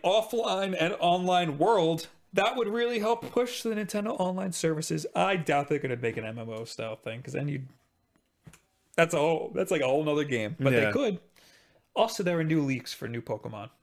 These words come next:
Speaker 1: this week.
Speaker 2: Really?
Speaker 1: Uh, but I mean, I'm done covering leaks of friggin' new Pokemon.
Speaker 2: Yeah.
Speaker 1: I say that, and then we'll get a new one. That was good. We had, like, a back and forth.
Speaker 2: Yeah, I like
Speaker 1: It's
Speaker 2: that.
Speaker 1: good. We gotta
Speaker 2: I'll,
Speaker 1: do that more.
Speaker 2: I'll read the next one. Oh, it's from Twitter. Never mind. You did that already.
Speaker 1: Uh,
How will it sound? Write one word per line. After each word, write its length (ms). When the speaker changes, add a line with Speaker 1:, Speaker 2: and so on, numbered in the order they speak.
Speaker 1:
this 220
week. 240
Speaker 2:
Really? 300
Speaker 1:
Uh, 460
but 320
I 40
mean, 240
I'm 220
done 340
covering 440
leaks 520
of 300
friggin' 420
new 160
Pokemon. 440
Speaker 2:
Yeah. 320
Speaker 1:
I 60
say 200
that, 180
and 100
then 100
we'll 100
get 100
a 60
new 120
one. 140
That 80
was 120
good. 120
We 60
had, 100
like, 100
a 40
back 240
and 80
forth. 240
Speaker 2:
Yeah, 220
I 100
like 160
Speaker 1:
It's 80
Speaker 2:
that. 120
Speaker 1:
good. 140
We 80
gotta 160
Speaker 2:
I'll, 80
Speaker 1:
do 60
that 120
more. 160
Speaker 2:
I'll 160
read 400
the 60
next 280
one. 140
Oh, 180
it's 120
from 120
Twitter. 220
Never 160
mind. 180
You 80
did 140
that 120
already. 200
Speaker 1:
Uh, 400